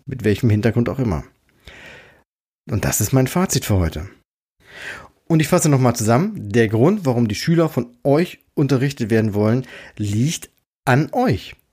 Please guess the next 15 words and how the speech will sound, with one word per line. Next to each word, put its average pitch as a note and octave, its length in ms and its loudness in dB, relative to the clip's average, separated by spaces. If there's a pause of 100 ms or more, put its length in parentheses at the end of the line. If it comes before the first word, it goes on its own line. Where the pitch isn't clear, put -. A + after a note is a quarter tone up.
(220)
an B2+ 280 -2 (280)
eurer F#3 300 2
Stärke, G#2+ 560 0 (160)
weil - 320 -2
ihr E3+ 280 0
irgendeine C3+ 540 0
Sache B2+ 400 0
ganz A#2+ 240 0
besonders A#2+ 460 2
macht, A#2+ 300 0 (420)
die B2 440 0 (260)
im B2 200 2
Verbund A#2 500 0
mit A#2 140 -2
dem, G2+ 180 -2